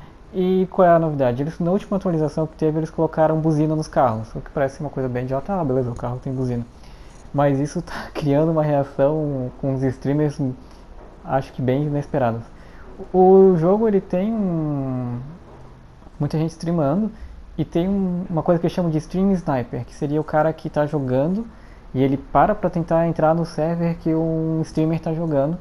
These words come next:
pra ter uma vantagem, porque daí tu tá lá jogando, tu consegue ver na stream ao vivo o que o cara tá fazendo, daí tu vai lá e mata ele o tempo todo, porque tu sabe onde é que ele tá,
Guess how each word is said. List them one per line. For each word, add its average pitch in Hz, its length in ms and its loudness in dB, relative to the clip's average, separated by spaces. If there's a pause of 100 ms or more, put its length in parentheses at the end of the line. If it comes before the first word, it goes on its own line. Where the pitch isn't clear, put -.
(380)
pra 165 100 4
ter 170 120 2
uma 170 80 4
vantagem, 170 420 2
porque 117 140 -6
daí 120 80 -2
tu - 80 -16
tá 143 120 -4
lá 143 140 0
jogando, 151 300 0
tu - 80 -16
consegue 170 380 0
ver 151 220 4
na 139 140 0
stream 135 340 -2
ao 143 140 2
vivo 208 580 2
o 190 80 0
que 202 80 0
o 196 40 -2
cara 185 200 4
tá 180 160 0
fazendo, 180 560 0
daí 175 140 -4
tu 170 100 -10
vai 165 120 2
lá 151 80 4
e - 20 2
mata 156 260 -2
ele 151 180 0
o 151 40 -6
tempo 156 260 -6
todo, 147 200 -2
porque - 160 -6
tu - 60 -16
sabe 135 200 0
onde 131 80 0
é 131 40 -4
que 147 100 -6
ele 160 60 -4
tá, 151 280 -6